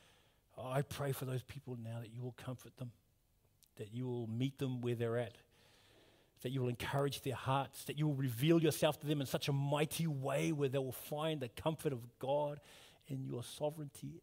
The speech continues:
and your sovereignty alone. So I pray that you will bless these people, Lord, and, and if we are able in some way, if we can help them out, we will. So, Father, we commit all of ourselves to you now and thank you for your Son, Jesus Christ.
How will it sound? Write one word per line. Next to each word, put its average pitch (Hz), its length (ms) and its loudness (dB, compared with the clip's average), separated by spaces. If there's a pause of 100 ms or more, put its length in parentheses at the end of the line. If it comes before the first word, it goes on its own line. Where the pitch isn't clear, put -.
(120)
and 120 140 -6
your 120 100 -8
sovereignty 120 540 -10
alone. 113 360 -10 (960)
So 127 60 -2
I - 20 0
pray 139 300 -2
that 127 80 -2
you 135 100 -4
will 131 100 -2
bless 123 440 -6 (100)
these 120 220 -8
people, 120 360 -8
Lord, 120 240 -8
and, 117 120 -8 (420)
and 135 140 2
if 143 180 0
we 143 140 4
are 123 100 2
able 139 320 4
in 120 80 -2
some 143 260 -2
way, 120 120 -2
if 110 100 -8
we 120 80 -6
can 117 120 -8
help 117 200 -4
them 120 140 -6
out, 123 160 -6 (120)
we 120 140 -8
will. 107 240 -10 (920)
So, - 160 -4
Father, 123 320 -2
we 117 260 -4 (460)
commit 139 320 0 (140)
all 147 220 4
of 131 80 0
ourselves 123 460 -4
to - 220 -12
you 127 60 -4
now 113 280 -6
and 107 100 -8
thank - 380 -10
you 117 60 -14 (840)
for 117 80 -8
your 110 140 -4
Son, 117 380 -4
Jesus 117 320 -6
Christ. 107 500 -10